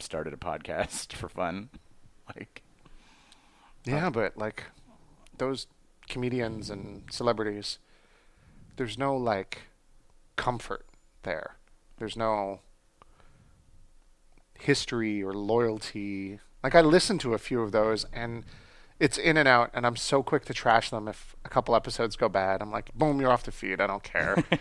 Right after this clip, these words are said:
Speaker 1: <laughs>
Speaker 2: I'm, I'm done." There's no,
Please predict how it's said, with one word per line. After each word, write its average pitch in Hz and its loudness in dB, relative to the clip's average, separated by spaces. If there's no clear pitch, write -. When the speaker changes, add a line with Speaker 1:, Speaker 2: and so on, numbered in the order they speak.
Speaker 1:
<laughs> - -10
Speaker 2:
I'm, 113 -8
I'm 113 -6
done." 98 -2
There's 107 -8
no, 117 0